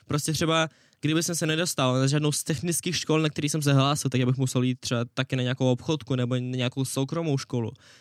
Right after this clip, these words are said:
Prostě je to, je to strašidelný. Mnohem víc, než se nedostat na vejšku.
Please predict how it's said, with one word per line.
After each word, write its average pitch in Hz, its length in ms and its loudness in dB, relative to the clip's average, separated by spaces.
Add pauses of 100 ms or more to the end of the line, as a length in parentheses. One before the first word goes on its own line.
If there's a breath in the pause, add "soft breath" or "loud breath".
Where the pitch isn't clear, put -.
(160 loud breath)
Prostě 139 320 0
je 143 120 0
to, 151 460 2 (680 soft breath)
je 143 80 -4
to 160 100 0
strašidelný. 139 720 0
Mnohem 165 420 4
víc, 151 300 -2
než 143 200 0
se 143 100 -2
nedostat 139 400 0
na 131 120 0
vejšku. 135 420 -2